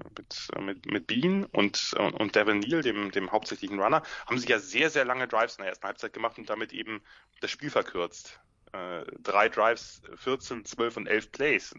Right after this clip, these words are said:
äh, erste Halbzeit und dann ist halt, äh, Oklahoma nicht in den Rhythmus gekommen. Die hatten halt zwischendrin lange Pausen. In der zweiten Halbzeit sah es natürlich besser aus. Da hat Oklahoma mit jedem Drive einen Touchdown gemacht und die Verhältnisse gerade gerückt. Aber ja,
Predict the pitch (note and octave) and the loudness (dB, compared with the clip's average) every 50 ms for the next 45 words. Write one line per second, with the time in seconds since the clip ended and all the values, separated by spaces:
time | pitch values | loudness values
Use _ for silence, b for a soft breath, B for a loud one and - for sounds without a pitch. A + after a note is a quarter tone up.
0 | - - - F#2+ G2 G2 G2 F#2+ F2 E2+ D2+ - - - - F#2 - G2+ F#2 G2 | -14 -12 -10 -8 -6 -4 -2 0 0 0 -2 -4 -4 -4 -4 -4 -2 -2 0 0
1 | G2 - - - A2+ - - G#2+ F#2 - G2+ G#2+ G2+ G#2 G2 - - A2+ A2 A2 | 0 2 2 2 2 2 0 -2 0 0 2 2 0 -6 -4 0 2 4 4 4
2 | - - - - G#2 G2+ G2 - - - - G2+ G2 B2 B2 A2+ - A2 G2 G#2+ | 2 -4 -6 -4 -2 -2 -2 -2 -4 -4 -6 -4 -2 -2 -2 -2 -2 -2 0 0
3 | D#3 - F#3+ - - - F#2 - F#2+ F2+ F2+ F2+ F2 F2+ - - A2 G#2 G2+ - | 0 0 -2 -8 -8 -6 -4 -2 -2 -2 -2 -2 -6 -6 -6 -4 -2 -4 -4 -4
4 | - - G#2 - G#2+ G2+ - G#2 G2 G2 G2+ G#2 F#2+ - A#2 C3 C#3+ - A#2 - | -6 -10 -10 -8 -8 -6 -6 -4 -2 0 0 0 2 4 6 6 6 4 2 -2
5 | B B B B B B B B B B B B B B - - - - _ - | B B B B B B B B B B B B B B -20 -20 -20 -20 _ 0
6 | - D3+ C#3 C3 - A#2+ A#2+ - C3 B2 A#2 - A#2 A2 A2+ A2+ - A#2+ - - | 4 4 4 4 6 4 4 4 4 2 0 2 2 2 2 2 0 -4 -6 -6
7 | A2 - A2 A2 - C3+ G#2+ G#2 G#2 G#2 - A2 G#2+ G#2+ - - - - A2 A2 | -8 -4 -4 0 2 4 4 4 2 -2 -2 -2 -4 -4 -4 -6 -4 -2 -2 0
8 | A2+ A2+ A2 G#2+ - - A2 A#2 B2+ A#2 G#2+ G#2+ A2 - - - B2 A#2+ - - | 0 -4 -4 -6 -8 -8 -10 -8 -6 -2 0 2 2 0 -2 -4 -4 -4 -4 -2
9 | - A2 G#2+ G2+ G2+ G2+ - - F#2 - - - F#2+ A2+ - D#3+ D3 - G2+ - | -2 -2 -2 -2 -6 -8 -8 -10 -20 -18 -12 -8 -8 -6 -6 -6 -6 -8 -6 -2
10 | - F2+ F#2 F#2+ F#2 E2+ E2+ F#2+ F2+ - - - - F#2+ G2 G2 G2 F#2 B B | 0 0 0 0 -2 -6 -6 -8 -8 -8 -4 -2 0 4 4 4 4 4 B B
11 | B B B B B B B B B B B B B B B B _ - - - | B B B B B B B B B B B B B B B B _ -12 -2 2
12 | - C3 C#3 | 4 4 4